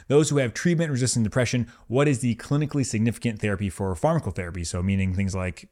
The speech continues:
S S R Is, S N Ris, all that, you know, what is the clinically significant improvement there? And they're saying the testosterone in these meta-analysis kind of met that threshold. And so you might be thinking, "Wow, like, that's pretty impressive. Holy cow, like, it's just as good as other medications." Like,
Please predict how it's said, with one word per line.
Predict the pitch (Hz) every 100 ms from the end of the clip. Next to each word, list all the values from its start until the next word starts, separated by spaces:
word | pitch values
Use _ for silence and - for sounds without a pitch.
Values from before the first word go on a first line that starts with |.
| -
S | 95
S | 87
R | 95 104
Is, | 101
S | 90
N | 98
Ris, | 107 98
all | 98
that, | 101 - - - -
you |
know, | 104
what | 98 123
is | 123
the | 110 107
clinically | 120 113
significant | 101 110 107 101 - _ -
improvement | 107 120 107 95
there? | 101 113 156 160 - -
And | 110
they're | 110
saying | 110 104 98
the | 98
testosterone | 104 123 123 - 117
in | 113 107 104
these | 98
meta-analysis | 131 160 139 131 117
kind | - 104
of | 98
met | 104 -
that | 101 95
threshold. | 92 - - - _
And | 104 101
so |
you | 107
might | 123 170
be |
thinking, | 156 147
"Wow, | 135 214 95 - - - -
like, | 107 98 - _ _ _
that's | 131 147
pretty | 120
impressive. | 107 143 170 87 80
Holy | 131 110
cow, | 135 117
like, | 92 87
it's | 98 _
just | 123 -
as | 110
good | 120
as | 110
other | 110
medications." | 107 104 127 123 123
Like, | 113